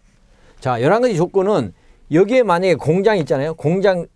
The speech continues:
파는 사람이 공장이 있고, 이 사는 사람이 있다. 여기서부터 시작한 거야. 익스워크. 이런 용어가 있어. 근데 외우셔야 돼. 이 워크가 공장이라는 뜻이잖아요. 공장에서 도-, 물건이 나간다. 이때 가격하고,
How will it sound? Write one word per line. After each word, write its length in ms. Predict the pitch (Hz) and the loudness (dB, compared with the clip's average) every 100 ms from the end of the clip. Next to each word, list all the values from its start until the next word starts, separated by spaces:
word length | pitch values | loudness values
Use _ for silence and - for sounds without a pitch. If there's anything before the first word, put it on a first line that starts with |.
| - | -14
파는 260 | - 254 240 | -2 0 2
사람이 240 | 233 220 | 0 0
공장이 360 | 127 139 135 113 | -2 -2 -2 -4
있고, 280 | 90 85 73 _ _ _ _ _ - | -8 -14 -14 _ _ _ _ _ -10
이 160 | 156 180 | -6 -4
사는 340 | - 262 277 | -2 0 2
사람이 360 | 240 233 202 160 | 2 2 0 -2
있다. 380 | 127 135 90 - - _ _ - _ - | -2 -2 -2 -14 -20 _ _ -20 _ 0
여기서부터 360 | 208 214 208 | 2 2 -4
시작한 240 | 180 202 131 | -2 0 0
거야. 160 | 90 - _ - - - | -4 -10 _ -20 -20 -14
익스워크. 1160 | 175 233 - - 254 277 196 190 - - 226 131 - - _ _ - - _ _ - - | -6 -4 -4 -8 -2 2 2 0 -4 -6 -2 -2 -6 -20 _ _ -20 -20 _ _ -20 -8
이런 280 | 160 226 | -2 0
용어가 300 | 151 202 220 | 2 2 4
있어. 160 | 151 135 | 2 0
근데 240 | 190 180 | -4 -4
외우셔야 640 | 151 170 190 240 185 208 151 | -2 2 2 2 2 2 2
돼. 160 | 110 85 _ _ _ - | -2 -6 _ _ _ -8
이 120 | 220 | -2
워크가 400 | 180 214 - 233 | 2 0 0 -4
공장이라는 540 | 139 139 175 240 214 | -2 -2 0 0 -2
뜻이잖아요. 500 | 131 110 127 101 90 87 | -6 -10 -10 -10 -12 -12
공장에서 600 | - 185 220 247 214 180 | -4 -2 0 2 2 0
도-, 180 | 151 - - | -2 -6 -8
물건이 320 | 139 170 202 | -4 0 0
나간다. 500 | 143 151 175 147 87 _ _ - | 2 0 0 -2 -4 _ _ -12
이때 300 | 175 180 233 | -10 0 0
가격하고, 600 | - 143 156 131 104 87 | 2 0 0 0 -4 -8